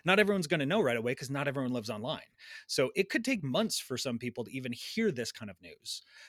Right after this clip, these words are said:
So again, uh, that's the one, like, caveat for me is, like, I don't like guilt by association. I think that's just lazy.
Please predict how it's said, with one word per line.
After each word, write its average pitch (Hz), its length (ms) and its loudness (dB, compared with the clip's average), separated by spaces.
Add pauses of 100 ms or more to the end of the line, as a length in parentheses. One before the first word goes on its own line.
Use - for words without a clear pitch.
So 131 320 4
again, 151 320 8
uh, 131 120 -2
that's 170 220 4
the 170 100 6
one, 139 460 0
like, 113 160 -6
caveat 123 460 -2
for 123 100 -10
me 117 220 -2
is, 104 160 -8
like, 101 320 -16
I 120 60 -4
don't 131 360 -2 (120)
like 117 280 -6
guilt 107 220 -10
by 110 100 -8
association. 107 840 -6
I 104 60 -14
think 113 220 -12
that's - 320 -8
just - 420 -6
lazy. 117 460 -2